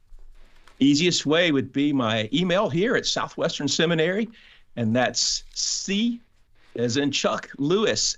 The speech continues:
L E W I S, at, and it's the initials of the seminary, at Swibits, S W B T S dot E D U.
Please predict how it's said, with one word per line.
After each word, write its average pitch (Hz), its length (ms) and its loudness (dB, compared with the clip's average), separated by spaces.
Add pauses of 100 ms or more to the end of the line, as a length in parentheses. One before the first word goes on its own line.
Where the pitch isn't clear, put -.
L 151 280 2
E 170 220 -4
W 165 440 -2
I 147 260 -2
S, - 640 -2 (480)
at, 135 480 0 (220)
and 113 500 -2
it's - 460 -6
the 113 180 -2
initials 131 440 0
of 135 100 0
the 131 80 0
seminary, 104 600 2
at 120 260 2
Swibits, 170 600 -2
S 151 240 0
W 127 320 0
B 131 220 0
T 139 360 -4
S - 320 -2
dot 110 300 -2
E 123 160 2
D 120 100 2
U. 104 340 0